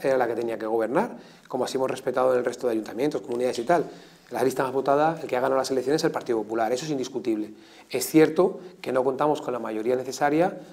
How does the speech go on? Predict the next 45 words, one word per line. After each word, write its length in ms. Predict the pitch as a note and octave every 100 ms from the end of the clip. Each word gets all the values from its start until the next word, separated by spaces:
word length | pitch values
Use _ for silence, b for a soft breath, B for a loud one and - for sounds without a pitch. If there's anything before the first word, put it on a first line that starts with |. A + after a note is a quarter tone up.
| B
para 180 | - A#2+
poder 200 | A2+ B2
hacerlo 280 | B2 D3 D3
con 100 | A#2+
mayoría 280 | A2 A2 A#2+
absoluta, 400 | A#2+ C3+ D3 C3+
con 100 | A2
el 80 | G#2+
apoyo 220 | A#2 B2
de 60 |
alguno, 400 | C3 C#3+ D#3+ F#3+ G3 B B
y 80 | -
que 100 | C3
nos 120 | B2
tenemos 240 | B2+ B2+ B2+
que 100 | C#3
ir 40 |
a 20 |
una 100 | C3
segunda 340 | - B2 C3 C#3+
vuelta 280 | D3+ D#3 F3+
y 40 |
las 120 | F3+
consecuencias 440 | - A2+ B2 A#2+ B2+
que 60 |
eso 100 | A#2+
tenga. 260 | A#2+ A#2 A2 B B B _
¿Qué 140 | F3
puede 180 | E3 F3
barajarse? 480 | E3+ E3 F3+ F#3 A#2+
Pues 180 | - G#2
podemos 440 | - - A#2+ C3+
barajar 300 | C#3+ C3+ C#3+
mil 140 | D3+ C3
opciones, 440 | - C#3 A#2 G#2
desde 180 | A#2+ A#2+
un 80 | C3
acuerdo 720 | C3 C#3+ C#3 C#3 C#3 C#3 -
o 60 | B2+
un 120 | B2+
pacto 340 | D3 D3 B2+
entre 340 | B2 A#2 A#2+ A2+
pesoe 400 | - - B2+ B2
y 20 |
Podemos, 480 | A#2+ C3 E3 F#3+